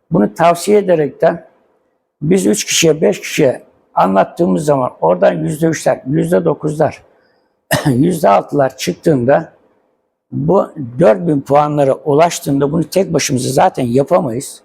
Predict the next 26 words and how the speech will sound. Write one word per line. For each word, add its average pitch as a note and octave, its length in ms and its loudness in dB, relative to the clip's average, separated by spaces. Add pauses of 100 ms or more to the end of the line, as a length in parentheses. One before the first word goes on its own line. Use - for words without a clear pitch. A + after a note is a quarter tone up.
(200)
Yani E3 240 2
bu D#3+ 140 -2
bir E3 180 0
ekip D3+ 360 -2
işi D#3 260 -2 (880)
neticede. C3 580 0 (1120)
Onların F3 480 0
da C#3+ 220 -2
alışverişlerine D#3 960 0 (400)
kişinin F#3 420 0
diyor E3 240 2 (840)
aylık, D#3 360 0 (240)
e, D3+ 60 -2 (240)
yaklaşık D#3+ 680 0
yirmi E3+ 360 0
altı - 300 -2
bin, - 120 -6 (120)
üç - 180 -8
yüz D3+ 80 -2
altmış D3+ 460 -4
bin B2 140 -2
lira A#2+ 140 2
gibi D3+ 360 0
bir D#3 40 -12
kazancı C#3+ 540 0
olur. G2 340 -6